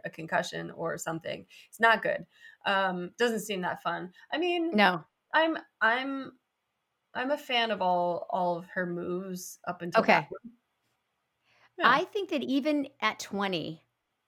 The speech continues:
Speaker 2: I don't think I could have ever managed it to arch my back into the full back bend ankle grab that the, the,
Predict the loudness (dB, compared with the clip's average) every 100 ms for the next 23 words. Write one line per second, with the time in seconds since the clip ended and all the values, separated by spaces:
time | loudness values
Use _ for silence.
0 | _ _ _ _ _ 2 4 2 -6 -10
1 | -6 -6 -4 -4 2 2 2 0 0 -2
2 | -2 -4 -8 -12 -14 -20 _ -10 -10 -12
3 | _ -4 -4 -4 -12 _ _ _ _ _
4 | _ 4 6 6 2 2 4 4 2 6
5 | 8 6 4 -4 -20 _ _ _ _ _
6 | _ 2 2 2 0 -2 0 4 6 6
7 | 4 4 0 -2 -2 -4 -4 -6 -2 0
8 | 2 0 2 2 2 -2 -2 -4 -8 _
9 | _ -2 4 4 4